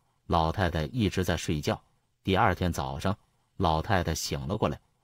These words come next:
老太太醒来后，见被人救了，就说了一番感激的话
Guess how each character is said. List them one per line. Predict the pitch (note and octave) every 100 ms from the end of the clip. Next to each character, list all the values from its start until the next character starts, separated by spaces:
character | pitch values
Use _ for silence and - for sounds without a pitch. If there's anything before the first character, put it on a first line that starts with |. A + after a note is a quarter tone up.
| _ -
老 | F2+ E2
太 | - G2
太 | E2+
醒 | D#2+ - C#2+
来 | C#2+ F#2+
后， | - - _ _ _ -
见 | G2+ E2+
被 | E2
人 | D#2+ F#2+
救 | - E2+
了， | D#2
就 | -
说 | D2+ - G2+
了 | F2+
一 | E2
番 | D#2 F#2
感 | F2+ D2+ C#2+ D2
激 | - A#2+
的 |
话 | - D2+